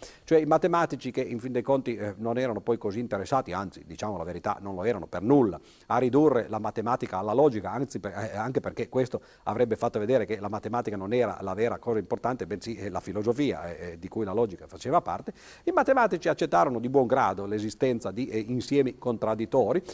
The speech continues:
Lo stesso Cantor, fra l'altro, in una lettera che ovviamente non era pubblica, ma, eh, che fu poi pubblicata in seguito, eh, negli anni sessanta,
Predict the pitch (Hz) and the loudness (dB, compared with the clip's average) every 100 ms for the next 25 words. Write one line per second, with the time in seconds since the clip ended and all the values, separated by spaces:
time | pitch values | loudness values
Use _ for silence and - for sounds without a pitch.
0 | - 160 165 262 175 - 175 160 117 127 | -2 2 2 2 2 4 4 4 0 2
1 | 123 117 131 127 - - - 131 147 139 | 4 6 4 2 -2 -6 -4 2 6 8
2 | 165 170 127 104 131 113 113 113 139 113 | 6 6 2 0 -4 -2 0 2 2 0
3 | 107 117 - 202 123 98 85 - - 120 | 0 -2 4 4 4 -2 -8 -14 -8 2
4 | 139 117 120 110 104 101 95 90 95 127 | 2 4 4 4 2 -2 -6 -8 -8 -8
5 | 107 113 113 101 101 127 139 92 151 147 | 0 0 0 -4 -2 0 -2 0 2 2
6 | 104 95 87 87 90 92 110 120 95 117 | 2 -6 -6 -8 -8 -6 -4 -4 -4 -6
7 | - 143 104 | -2 -2 -2